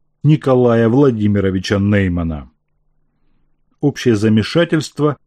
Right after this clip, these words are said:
длилось всего пару мгновений, но первым пришел в себя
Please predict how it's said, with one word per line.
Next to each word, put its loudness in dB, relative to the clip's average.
длилось 2
всего -2
пару 0
мгновений, 4
но 2
первым 0
пришел 0
в -12
себя 0